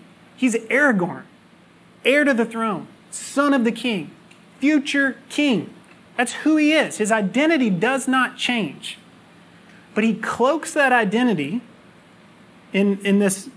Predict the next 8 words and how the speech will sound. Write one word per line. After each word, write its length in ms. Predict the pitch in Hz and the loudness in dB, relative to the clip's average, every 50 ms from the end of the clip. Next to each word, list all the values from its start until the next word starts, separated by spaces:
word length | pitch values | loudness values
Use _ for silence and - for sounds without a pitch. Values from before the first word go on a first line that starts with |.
| - - _ _ - _ _ _ _ | -20 -20 _ _ -20 _ _ _ _
person 380 | - - - 233 226 - 247 220 | 0 2 2 2 2 0 0 0
of 260 | 202 170 165 190 - | 0 0 -2 -6 -10
Strider, 580 | - - - 233 226 226 233 190 180 180 214 - - - - - | -10 -4 0 2 2 2 2 2 0 -4 -6 -8 -14 -18 -10 -6
this 240 | 190 185 180 - - | -4 -4 -4 -6 -8
ranger 540 | 277 196 151 170 190 220 247 247 202 214 220 | -8 -4 0 0 2 4 4 4 4 2 2
from 180 | 214 226 220 202 | 0 0 2 2
the 60 | 190 | 4
north, 440 | 185 202 233 226 190 180 180 185 | 4 4 2 2 2 0 -2 -4